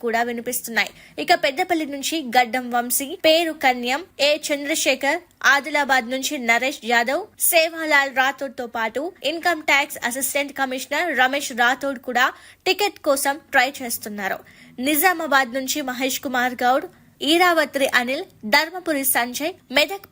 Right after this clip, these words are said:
పార్లమెంట్ నుంచి జగ్గారెడ్డి, విజయశాంతి, నిర్మలా జగ్గారెడ్డి,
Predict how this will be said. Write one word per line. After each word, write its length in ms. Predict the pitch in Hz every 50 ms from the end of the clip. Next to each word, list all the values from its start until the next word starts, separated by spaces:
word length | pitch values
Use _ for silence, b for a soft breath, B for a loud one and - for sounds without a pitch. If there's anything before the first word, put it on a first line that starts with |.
| 349
పార్లమెంట్ 480 | 302 320 349 359 370 339 339 320 302 285 277
నుంచి 180 | 285 - 330 320
జగ్గారెడ్డి, 720 | 240 226 233 220 214 - 269 311 302 302 240 214 285 320 440 - _ _
విజయశాంతి, 760 | 233 233 226 233 294 330 320 - 320 311 294 294 285 302 311 427 b b b b b b
నిర్మలా 460 | 247 277 320 339 349 359 349 349 349 311
జగ్గారెడ్డి, 680 | 233 302 277 262 240 - 285 294 285 269 247 226 -